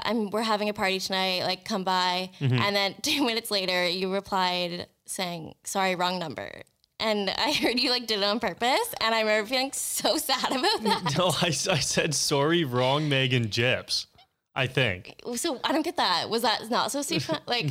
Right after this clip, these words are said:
Speaker 2: No,
Speaker 1: I thought you were
Speaker 2: it's
Speaker 1: just fucking with me.
Speaker 2: I was.
Speaker 1: <laughs> What but you were saying, like,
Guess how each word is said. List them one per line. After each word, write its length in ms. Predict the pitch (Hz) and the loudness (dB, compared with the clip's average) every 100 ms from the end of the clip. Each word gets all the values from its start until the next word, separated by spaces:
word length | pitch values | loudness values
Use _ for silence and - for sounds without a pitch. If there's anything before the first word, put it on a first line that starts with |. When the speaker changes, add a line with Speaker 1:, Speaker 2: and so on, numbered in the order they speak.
| 135 | 2
Speaker 2:
No, 80 | |
Speaker 1:
I 80 | 165 | 2
thought 200 | - 349 | 4 2
you 60 | 339 | 4
were 60 | 392 | 2
Speaker 2:
it's 80 | |
Speaker 1:
just 100 | - | 2
fucking 340 | - 320 311 381 | 2 2 4 4
with 140 | 320 | 4
me. 60 | 226 | 2
Speaker 2:
I 120 | - 143 | 2 4
was. 640 | 185 160 123 - - - - - | 2 2 0 0 0 -2 -2 -4
Speaker 1:
<laughs> 20 | 359 - 294 | 0 0 0
What 240 | 294 480 554 - 370 | -2 0 0 -2 -2
but 120 | 330 | -2
you 120 | 302 | 0
were 60 | 339 | 0
saying, 220 | 440 302 | 0 2
like, 200 | 302 285 | 0 0